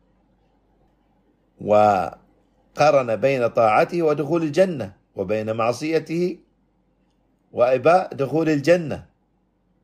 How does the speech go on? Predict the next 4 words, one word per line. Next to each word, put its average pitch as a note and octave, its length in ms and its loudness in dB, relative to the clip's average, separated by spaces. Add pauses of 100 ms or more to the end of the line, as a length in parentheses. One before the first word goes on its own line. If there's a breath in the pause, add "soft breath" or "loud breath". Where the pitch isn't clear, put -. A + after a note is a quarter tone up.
(180)
فنتيجة F3 640 -2 (100)
هذا، C#3 440 4
هذه B2+ 260 -2
الحديث G#2+ 640 -6